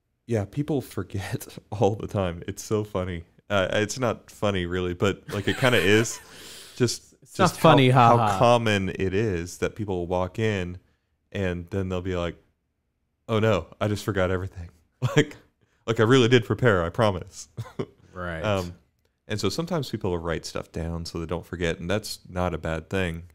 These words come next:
Speaker 1: Um, but the basic thing is, like, look, you confe-, y-, you're, you have the obligation to prepare, um, and to prepare as, as well as you can,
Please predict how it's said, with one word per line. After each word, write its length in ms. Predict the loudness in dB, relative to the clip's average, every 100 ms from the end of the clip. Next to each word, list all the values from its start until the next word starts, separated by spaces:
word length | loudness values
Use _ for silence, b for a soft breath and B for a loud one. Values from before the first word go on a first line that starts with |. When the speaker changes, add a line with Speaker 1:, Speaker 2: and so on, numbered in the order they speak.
| _
Speaker 1:
Um, 360 | -4 -4 -4 -10 _ _ _ _ _ _ _ _ _ -4
but 320 | -2 -2 -6 -20 _
the 60 | -6
basic 320 | -2 -2 -2
thing 180 | -4 -4
is, 180 | -4 -4
like, 160 | -6 -6
look, 180 | -6 -8 _ _ _ _ _ _ _ _ _ _ _ _ _
you 200 | -2 -2
confe-, 600 | -2 -6 -2 0 0 -4 _ _ _ _ _ _ _ -10
y-, 120 | -10 -8
you're, 300 | -4 -2 -2 -4 _ _ _ _ _ _ _
you 100 | -6
have 140 | -4 0
the 120 | 2
obligation 520 | 2 2 0 -2 -4
to 100 | -12
prepare, 520 | -10 -10 -6 -8 -8 -16 _ _ _ _ _ _ _ -12
um, 420 | -10 -10 -12 -16 _ _ _ _ _ _ _ -12
and 340 | -8 -8 -8 -14 -14
to 120 | -8 -4
prepare 360 | -4 -2 -2
as, 180 | -2 -4
as 220 | -8 -6
well 220 | -2 0 0
as 120 | -2
you 60 |
can, 340 | -8 -12 -14